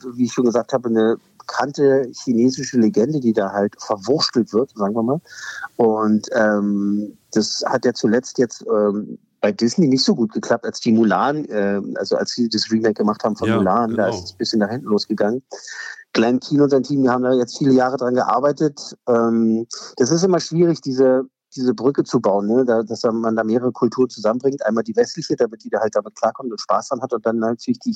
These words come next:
Speaker 1: chinesische Kultur, dass die sich nicht beleidigt fühlen. Ähm, es ist schwierig und ab und zu ist es halt auch so ein bisschen, so denkt man sich, ah,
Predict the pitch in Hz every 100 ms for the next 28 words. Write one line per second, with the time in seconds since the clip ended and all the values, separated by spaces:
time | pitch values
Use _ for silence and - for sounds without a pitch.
0 | - 110 113 135 131 131 135 131 135 131
1 | - - - 127 - 120 123 135 117 123
2 | 107 120 135 - - 147 160 185 _ _
3 | - - - - - _ - 113 117 127
4 | 139 151 143 - 160 175 185 180 143 -
5 | 143 160 139 156 147 135 143 143 - 143
6 | - 160 147 139 131 127 143 143 - 147
7 | 147